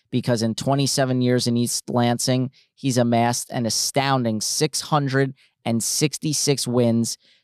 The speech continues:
to just two hundred and sixty-seven losses. He became the all-time winningest basketball coach in Big Ten history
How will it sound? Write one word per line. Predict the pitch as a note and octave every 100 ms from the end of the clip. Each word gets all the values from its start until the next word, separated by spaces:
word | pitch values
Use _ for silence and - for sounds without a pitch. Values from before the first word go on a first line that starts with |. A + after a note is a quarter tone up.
| -
to | C3+
just | B2 A#2+ - -
two | D3+ D#3
hundred | C#3 C3+ C3 C3 -
and | A#2+ A2
sixty-seven | - - C#3 - - C#3 - - - B2+ A#2 A#2+ A#2
losses. | A2+ G#2+ A2+ G#2+ - A#2+ A#2+ - - _ _ _ _ _ _
He | - C#3+
became | C3+ B2 C3+ B2+
the | B2
all-time | - C3 C#3 - C#3 C3+
winningest | B2+ B2+ B2+ B2 -
basketball | A#2 A#2+ - A#2 A#2+
coach | A#2 B2+ A#2+ A2+
in | G#2+
Big | B2 A2+
Ten | - A2
history | A2+ C3+ - C#3 D3